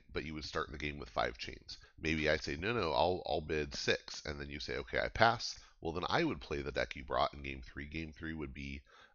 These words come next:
a repeat of the reversal match, but with me starting with six chains, whatever I had bid. So, uh, but bidding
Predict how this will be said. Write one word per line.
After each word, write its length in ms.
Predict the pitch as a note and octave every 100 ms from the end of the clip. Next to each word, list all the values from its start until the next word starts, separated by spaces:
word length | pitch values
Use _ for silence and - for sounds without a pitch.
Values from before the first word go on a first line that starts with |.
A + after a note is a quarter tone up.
| -
a 80 |
repeat 480 | D2 D2 - F#2 F2
of 160 | D2 C#2+
the 60 |
reversal 460 | C2+ B1+ - - E2+
match, 480 | D2+ C#2+ - - - - - - - -
but 320 | E2+ D#2 C#2 -
with 280 | D2+ C#2 D2
me 180 | D2
starting 480 | C#2 - C#2+ C#2 C2+
with 200 | B1+ C#2+ - - - -
six 340 | - D#2 -
chains, 380 | - - A1+ C#2
whatever 400 | C#2+ C#2 B1+ G1+
I 80 | B1+
had 200 | C2+ C2+
bid. 160 | C#2 G1+
So, 280 | - F2+ D2+ - - _ - - _ - - - - -
uh, 100 | G#2
but 180 | G2+ F#2+
bidding 300 | A#2 A2